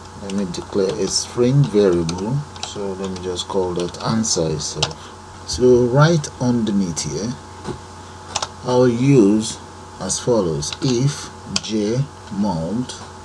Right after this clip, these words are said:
dot, I think there's an I there, dot, let's see what the name is. Let's see, the name of this very one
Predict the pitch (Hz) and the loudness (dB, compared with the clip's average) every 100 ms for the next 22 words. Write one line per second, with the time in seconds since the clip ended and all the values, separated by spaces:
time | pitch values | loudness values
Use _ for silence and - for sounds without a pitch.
0 | - - - 98 117 - - - - - | -8 -8 -4 -4 -4 -10 -12 -14 -16 -18
1 | - - - - - - - - - - | -18 -18 -18 -16 -16 -16 -18 -16 -14 -12
2 | - 151 165 156 147 131 113 110 92 78 | -2 2 2 2 2 0 0 0 0 0
3 | 76 78 80 - - - - - 90 101 | 0 -2 -2 -4 -8 -18 -18 -8 -6 -4
4 | 117 - - - - 95 95 - - 107 | -6 -8 -10 -12 -10 -6 -2 -2 0 0
5 | 92 87 85 92 85 82 92 98 87 73 | 0 -4 -2 -2 0 -2 -2 -2 -2 -4
6 | - - - - - - - - - - | -6 -8 -10 -12 -10 -12 -12 -14 -14 -16
7 | - - - 95 - - 98 90 - 90 | -18 -12 -10 -6 -6 -6 -6 -6 -8 -4
8 | 95 87 82 85 95 - 90 98 107 107 | -4 -4 -6 -6 -6 -6 -4 -2 0 -2
9 | 107 113 | -4 -4